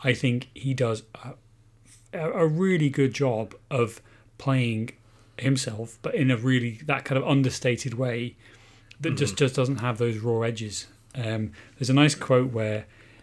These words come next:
Speaker 1: he initially refused to do it, and, and Wahlberg said to him that he should do it, and, and, and he can, because he's a cop. He's a police officer, so he has to act and think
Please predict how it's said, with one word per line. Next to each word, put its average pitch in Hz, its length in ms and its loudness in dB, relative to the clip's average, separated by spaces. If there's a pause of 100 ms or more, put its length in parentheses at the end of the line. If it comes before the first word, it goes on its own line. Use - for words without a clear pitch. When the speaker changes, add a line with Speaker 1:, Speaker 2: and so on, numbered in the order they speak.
(100)
Speaker 1:
he 127 260 0
initially 131 340 4
refused 113 360 -6
to - 40 -10
do 110 160 -2
it, - 120 -2 (320)
and, 131 320 -2
and 113 240 -4
Wahlberg 110 500 0 (640)
said 113 280 0
to 131 120 -2
him 107 400 -2 (360)
that 135 200 -4 (160)
he 127 100 -4
should 160 320 2
do 113 180 0
it, - 140 -2
and, 123 160 -2
and, 123 320 0
and 127 120 -2
he 113 60 0
can, 107 540 0 (380)
because 117 300 -4
he's 113 160 -4
a 113 40 -4
cop. - 300 -6 (320)
He's 110 140 -4
a - 20 -10
police 131 260 -2
officer, 110 520 -6
so 113 260 -2
he 135 380 -8
has 117 160 -6
to 123 100 -6
act 127 300 -10
and 113 120 -8
think - 440 0